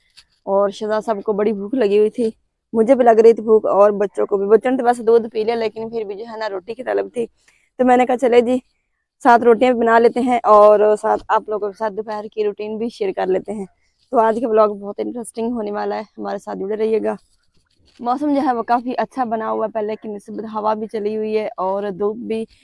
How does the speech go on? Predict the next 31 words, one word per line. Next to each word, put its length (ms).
इतनी 240
ज़्यादा 280
नहीं 160
है, 60
कभी 220
बस 220
आ 120
जाती 260
है 160
और 140
कभी 220
बादलों 340
में 100
छुप 340
जाता 300
है 40
सूरज। 340
तो 680
मैंने 220
कहा 100
चले 220
जी 140
आज 200
जो 120
है 200
वो 160
ताज़ी 260
रोटियां 320
बना 240
लेते 280
हैं। 180